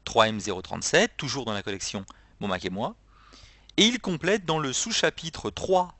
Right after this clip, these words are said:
trois H, intitulé Masquage, suppression et restauration des photos, le paragraphe nommé Restauration des photos avec Time Machine, que vous pourrez lire à la page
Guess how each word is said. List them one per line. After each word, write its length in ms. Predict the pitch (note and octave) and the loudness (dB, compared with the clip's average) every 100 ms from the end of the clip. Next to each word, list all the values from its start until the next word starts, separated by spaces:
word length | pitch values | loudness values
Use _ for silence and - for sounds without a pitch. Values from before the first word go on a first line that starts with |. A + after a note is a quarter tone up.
| - | -8
trois 400 | - C#3 B2+ - | 4 4 4 6
H, 500 | A2 D#3 - - - _ _ - | 8 8 4 -2 -4 _ _ 0
intitulé 480 | C#3 E3 - C#3+ C3+ | 0 -2 -6 -4 0
Masquage, 640 | D3+ - D#3 C3+ B2 A#2 - | 0 2 2 2 2 -6 -10
suppression 680 | - C#3 - B2+ - C3 A#2+ | -10 -8 -4 -2 -2 -4 -4
et 60 | - | -4
restauration 540 | B2 B2 D#3 C3+ - | -2 0 0 0 -2
des 80 | G#2+ | -8
photos, 340 | - G2 A#2 A3 _ _ - - - - _ | -8 -8 -8 -10 _ _ -20 -20 -20 -20 _
le 120 | A#2+ A#2 | 0 6
paragraphe 520 | E3+ E3 D3+ G#3 - | 6 6 4 2 2
nommé 320 | C#3 C#3+ G#3 | 0 0 2
Restauration 580 | D#3 G3+ - D#3+ C#3+ F#3+ | 4 4 6 4 4 -2
des 140 | D#3 | -4
photos 320 | - A#2 B2+ F#3 _ - | -4 -6 -6 -12 _ -2
avec 340 | A2+ D#3 - | 0 0 2
Time 160 | E3+ D3 | 2 2
Machine, 400 | A2 - G#2 G#3 _ - - - _ | -2 -4 -6 -10 _ -20 -20 -20 _
que 100 | - | -6
vous 120 | C3+ E3+ | -4 -2
pourrez 260 | F#3 D3 | 0 0
lire 260 | C3 C#3+ G3 | 0 0 2
à 60 | |
la 80 | C3+ | 2
page 380 | - D#3 G3 | 4 4 4